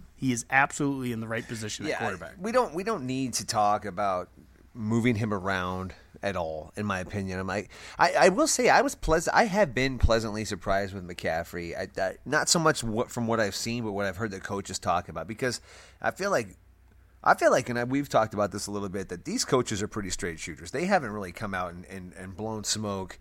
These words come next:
Speaker 2: about some guys, and, and then when we finally see 'em, you're like,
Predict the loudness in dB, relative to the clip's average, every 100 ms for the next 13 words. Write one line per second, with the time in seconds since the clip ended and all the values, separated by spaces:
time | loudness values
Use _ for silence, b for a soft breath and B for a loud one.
0 | B B B -8 -2 0 0 -2 -2 -2
1 | -2 -2 -6 -8 -6 -4 -4 -2 -2 -4
2 | -4 -4 -4 -6 -4 -4 -6 -8